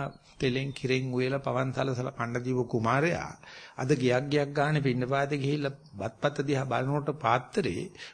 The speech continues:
බොක්කේ තියෙන බඩවැල් දඟලේ ආවලු කටෙන්. කොහොම වළඳන්නේ දැන් මේක? එක ඉදරකින් කහ පාටපත් බෙදලා, තව ඉදරකින් සුදු පාටපත් බෙදලා, තව එකකින් රතු පාට බෙදලා, තව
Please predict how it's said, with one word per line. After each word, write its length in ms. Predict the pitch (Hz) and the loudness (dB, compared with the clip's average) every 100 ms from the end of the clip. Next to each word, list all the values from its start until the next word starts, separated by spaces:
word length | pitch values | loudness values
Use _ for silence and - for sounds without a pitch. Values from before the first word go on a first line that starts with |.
| - | -2
බොක්කේ 380 | 127 135 170 | 0 0 0
තියෙන 220 | 156 170 165 | 2 2 2
බඩවැල් 420 | 127 131 151 156 | 2 4 4 4
දඟලේ 340 | 156 170 185 | 4 4 2
ආවලු 320 | 131 156 196 190 | 2 2 2 0
කටෙන්. 420 | - 135 190 110 - - _ - - - - - - - _ - - - _ _ - - 117 | -4 0 0 0 -6 -18 _ -20 -20 -20 -20 -20 -20 -20 _ -20 -20 -20 _ _ -14 -10 -8
කොහොම 320 | - 107 160 | -8 -4 -2
වළඳන්නේ 600 | 151 123 214 240 135 120 | 0 2 2 2 2 0
දැන් 180 | 107 101 | -2 -4
මේක? 240 | 90 85 92 87 - - - - - _ _ - - | -6 -10 -12 -16 -20 -20 -20 -20 -20 _ _ -16 -6
එක 120 | 127 | 4
ඉදරකින් 460 | 147 135 127 135 175 | 4 6 4 2 0
කහ 180 | 131 120 | 0 0
පාටපත් 460 | 123 98 95 92 101 | 0 -2 -4 -6 -6
බෙදලා, 260 | 95 127 | -4 -2
තව 140 | 147 131 | 0 0
ඉදරකින් 300 | 135 135 139 | 2 0 0
සුදු 200 | 135 131 | 0 0
පාටපත් 420 | 143 120 110 107 - | 0 -2 -2 -4 -4
බෙදලා, 220 | 104 135 | -4 -2
තව 120 | 143 | 0
එකකින් 180 | 135 143 | 0 0
රතු 200 | 123 120 | 0 0
පාට 220 | 139 135 123 | 2 2 2
බෙදලා, 340 | 107 101 127 | -2 -2 0
තව 160 | 147 | 2